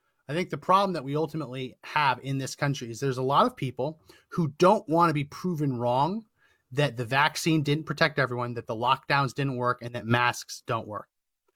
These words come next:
I think what we're seeing here f-, from, from the Anthony Faucis of the world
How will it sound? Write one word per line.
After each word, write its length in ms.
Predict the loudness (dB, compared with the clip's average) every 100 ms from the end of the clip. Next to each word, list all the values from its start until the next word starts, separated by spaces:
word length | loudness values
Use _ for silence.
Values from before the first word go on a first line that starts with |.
| _ _ -4
I 100 | -2
think 320 | 0 0 0
what 120 | -2
we're 100 | -2
seeing 400 | -4 -2 0 2
here 300 | 0 0 0
f-, 140 | -2 -8
from, 240 | -6 -6 -6 -10
from 160 | -8
the 140 | -4 -2
Anthony 220 | 0 2
Faucis 460 | 6 6 4 -2
of 80 | -4
the 80 | -6
world 300 | -8 -8